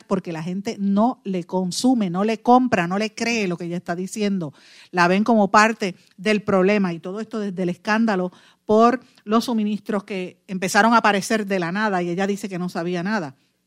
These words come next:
Ahora nadie sabe quién, quién tenía y por qué los tenían escondido allí. Así que hoy vamos a hablar del grave problema de credibilidad de la gobernadora.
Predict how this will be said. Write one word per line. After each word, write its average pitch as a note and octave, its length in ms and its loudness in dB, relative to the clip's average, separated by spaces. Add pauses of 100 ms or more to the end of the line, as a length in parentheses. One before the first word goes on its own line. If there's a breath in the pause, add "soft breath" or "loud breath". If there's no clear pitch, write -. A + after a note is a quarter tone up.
(560)
Ahora F#3 260 -4
nadie A3 260 2
sabe A3 460 4
quién, F#3+ 320 -10 (360)
quién A3+ 300 -2
tenía A#3 300 2
y - 20 2
por F3+ 160 -2
qué F#3 80 -4
los G3 140 -2
tenían F3+ 260 -2
escondido F3 400 -4
allí. D#3+ 240 -4 (260 soft breath)
Así F#3 200 -6
que C4 80 2
hoy C4+ 80 6
vamos C4 240 6
a C4+ 40 6
hablar A3+ 220 6
del G#3+ 160 0
grave G#3+ 400 4
problema G#3 420 -2
de G#3 120 -4
credibilidad F#3 520 -2
de G#3 60 -2
la G3 80 0
gobernadora. F#3+ 720 0